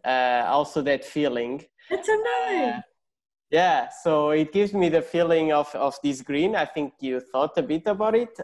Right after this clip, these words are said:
Speaker 1: and it, it also gives me the feeling of, uh, a-, at least now, an hidden gem, because it was so good that it, it also gives the feeling of a gem. So thank you for, uh, thank you for being here with us. This is actually the first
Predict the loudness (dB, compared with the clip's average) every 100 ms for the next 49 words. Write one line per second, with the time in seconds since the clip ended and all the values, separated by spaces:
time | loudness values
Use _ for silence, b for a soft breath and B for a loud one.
0 | -2 0 2 0 -2 _ -8 -2 0 0
1 | -2 -4 -2 -2 -4 -6 -4 0 -2 -2
2 | -2 0 0 -2 -4 -6 -6 -4 -8 _
3 | b b b _ _ -20 -20 -2 -2 2
4 | -2 2 0 0 -2 0 2 0 -2 -6
5 | -10 -18 -6 0 2 4 2 0 -2 0
6 | 0 -4 -8 -2 -2 0 0 0 0 2
7 | 2 2 2 2 2 0 -2 -6 -4 -6
8 | 0 0 0 -2 -6 -6 -4 -4 -4 -4
9 | -2 -2 0 -2 -2 -6 -2 0 0 -4
10 | B B B B B _ 0 2 4 4
11 | 4 0 0 0 0 0 0 2 2 2
12 | 0 -4 -2 -4 -2 -4 0 2 2 -2
13 | -2 -2 -2 0 0 2 0 2 2 0
14 | -4 -6 -2 -2 -2 -4 -2 0 -2 0
15 | -2 -2 -18 -20